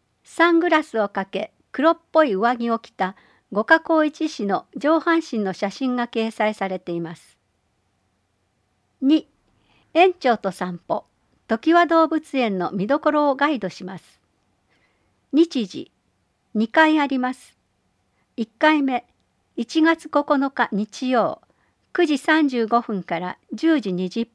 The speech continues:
分。二回目、一月二十三日日曜、十三時から十三時四十分。場所、常盤動物園。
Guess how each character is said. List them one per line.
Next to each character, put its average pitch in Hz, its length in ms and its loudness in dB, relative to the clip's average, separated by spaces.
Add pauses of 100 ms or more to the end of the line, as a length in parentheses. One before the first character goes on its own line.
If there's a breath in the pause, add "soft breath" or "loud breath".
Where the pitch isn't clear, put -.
分。 190 220 -14 (1080)
二 214 140 0
回 294 320 2
目、 269 240 0 (720)
一 240 240 -2
月 330 260 2
二 320 160 6
十 262 200 -2
三 254 320 0
日 185 300 -4
日 202 380 -6
曜、 233 300 0 (400)
十 311 260 2
三 311 300 0
時 226 100 -8
か 190 140 -2
ら 175 180 -2
十 277 220 -2
三 294 280 -2
時 185 120 -8
四 214 240 -2
十 214 160 -6 (160)
分。 190 200 -14 (1080)
場 220 180 0
所、 - 300 0 (440)
常 226 240 0
盤 311 140 6
動 285 200 2
物 277 320 -6
園。 180 240 -6